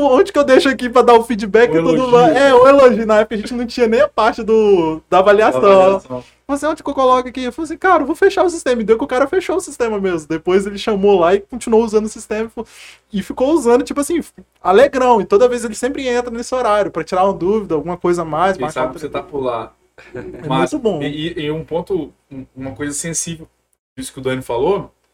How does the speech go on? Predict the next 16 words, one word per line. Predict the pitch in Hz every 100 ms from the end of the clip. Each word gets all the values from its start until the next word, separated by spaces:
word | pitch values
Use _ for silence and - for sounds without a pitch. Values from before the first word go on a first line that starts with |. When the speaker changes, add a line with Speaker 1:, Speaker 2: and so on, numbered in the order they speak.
| _ _ _ _ _
Speaker 2:
é | 117
que | 117
reparem | 147 143 147 180
que | - 180
isso | 185
foi | 190 170
feito | 160 180 175
por | 190
um | 180
cliente | 170 190 -
que | 170
nem | 226 233
era | 240 262
cliente | 247 233 254
nosso | 190 220 -
ainda. | - 180 135